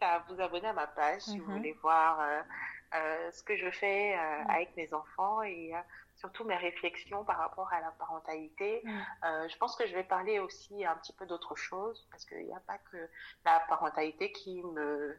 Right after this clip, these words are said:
Speaker 2: Qui te
Speaker 1: qui me
Speaker 2: définit.
Speaker 1: traverse dans
Speaker 2: Mhm.
Speaker 1: ma vie.
Speaker 2: Mhm.
Speaker 1: Euh, il y a aussi, euh, le, le, le féminisme, euh, euh,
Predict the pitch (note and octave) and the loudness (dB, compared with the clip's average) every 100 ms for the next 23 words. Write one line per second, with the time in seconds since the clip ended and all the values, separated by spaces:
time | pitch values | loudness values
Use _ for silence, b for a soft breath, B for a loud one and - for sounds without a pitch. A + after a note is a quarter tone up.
0 | - G#3 - G3+ - G3+ G3+ G#3 G#3+ - | -10 -12 -4 -4 0 2 2 2 0 4
1 | - F3 - - E3 F3 D#3+ D#3 - A3+ | 6 6 2 -2 4 6 6 4 0 -8
2 | - G3 G3 A3 D3+ C#3+ C3 G#2+ G#2 D3 | -8 -6 -2 2 2 2 0 -2 -2 0
3 | C#3+ C#3+ - - F#3+ D#3 C#3 D3 C#3 C#3 | 2 0 -4 -4 0 2 4 2 0 -4
4 | C#3+ D3 D3 D#3 - E3+ D#3+ D#3+ F3 G#3 | -4 -6 -6 -8 -6 -6 -6 -8 -6 -6
5 | G#3+ - F#3 E3+ D#3+ D#3+ E3 B B - | -6 -8 -8 -4 -4 -4 -8 B B -12
6 | D#3 D#3 | -10 -8